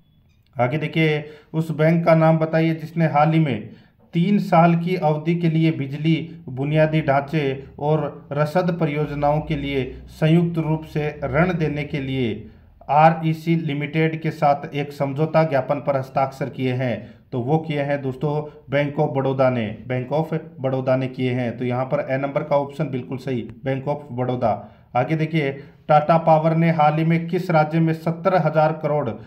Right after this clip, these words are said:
के निवेश की घोषणा की है? बताइए, किस राज्य में सत्तर हजार करोड़ रुपए के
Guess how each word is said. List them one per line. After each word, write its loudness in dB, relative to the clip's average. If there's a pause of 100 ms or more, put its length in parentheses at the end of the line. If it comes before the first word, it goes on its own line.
(260)
के 0
निवेश 0
की -4
घोषणा -2
की -4
है? -6 (500)
बताइए, 2
किस 0
राज्य 2
में 2
सत्तर -2
हजार 2
करोड़ -4
रुपए -6
के -8